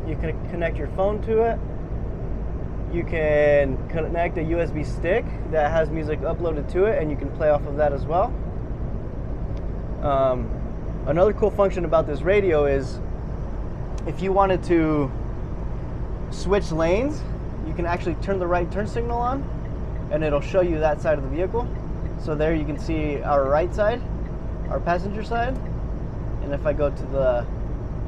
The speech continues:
if I was turning left on the highway, you can check your blind spot using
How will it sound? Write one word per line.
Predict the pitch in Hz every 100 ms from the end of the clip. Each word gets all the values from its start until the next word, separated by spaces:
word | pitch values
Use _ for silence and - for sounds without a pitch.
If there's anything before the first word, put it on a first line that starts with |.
| -
if |
I | 151
was | 143
turning | 180 160 143
left | 185 214 185 - - - - - - - - - - - - - -
on | 143
the | 135
highway, | 151 214 214 160 151 151 - - - - 156
you |
can | 147
check | 139 160 147
your | 139
blind | 147 165 160
spot | - 143 135 127 - - 165
using | 147 139 135 127